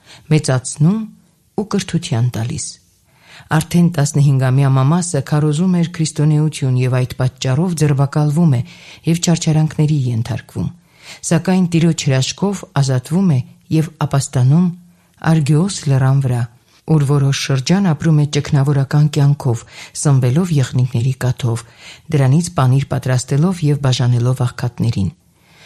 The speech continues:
Բազմաթիվ քրիստոնյաներ, լսելով նրա մասին, սկսում են գնալ նրա մոտ։ Անցնում է որոշ ժամանակ, և մամասը դարձյալ ձերբակալվում է և զանազան չարչարանքների ենթարկվում։ Ի վերջո նահատակվում է՝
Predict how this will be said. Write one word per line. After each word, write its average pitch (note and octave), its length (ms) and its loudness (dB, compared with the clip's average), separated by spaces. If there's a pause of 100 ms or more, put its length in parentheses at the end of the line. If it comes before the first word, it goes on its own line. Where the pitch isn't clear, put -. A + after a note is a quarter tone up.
(200)
Բազմաթիվ G3+ 560 -2
քրիստոնյաներ, F3+ 760 0
լսելով C#3+ 460 0
նրա C#3 240 2
մասին, D#3 400 0
սկսում G#3 420 -4
են F#3+ 140 0
գնալ D#3+ 340 2
նրա D3 260 2
մոտ։ A#2 360 0 (480)
Անցնում C4 420 -2
է B3 60 -4
որոշ F#3+ 260 0
ժամանակ, C3 580 0 (280)
և D3 200 2
մամասը C#3+ 440 2
դարձյալ D3 460 0
ձերբակալվում B2 760 0
է A#2 120 0
և C3+ 220 2
զանազան C#3 460 2
չարչարանքների D3 800 0
ենթարկվում։ B2 680 -4 (460)
Ի E3 140 2
վերջո C#3+ 400 0
նահատակվում D#3+ 720 2
է՝ D#3 100 4